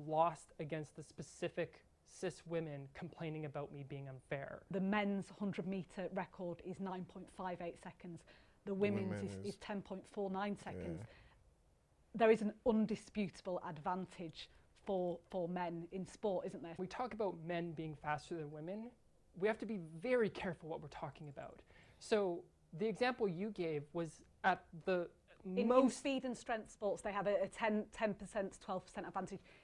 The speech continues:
Speaker 2: in most scientific opinions.
Speaker 1: at the
Speaker 3: Forgive me, the Harry
Speaker 1: elite
Speaker 3: Potter is
Speaker 1: level,
Speaker 3: obvious,
Speaker 1: right? So when we look at the very best athletes in men and women, you see this roughly ten to twelve percent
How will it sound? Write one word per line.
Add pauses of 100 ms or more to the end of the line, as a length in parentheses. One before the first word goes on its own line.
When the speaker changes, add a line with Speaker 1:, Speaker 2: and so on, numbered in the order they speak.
Speaker 2:
in
most
scientific (260)
opinions. (220)
Speaker 1:
at
the
Speaker 3:
Forgive
me,
the
Harry
Speaker 1:
elite
Speaker 3:
Potter
is
Speaker 1:
level,
Speaker 3:
obvious, (200)
Speaker 1:
right?
So
when
we
look
at (180)
the (180)
very (320)
best (100)
athletes
in
men
and
women,
you
see
this (100)
roughly
ten
to
twelve
percent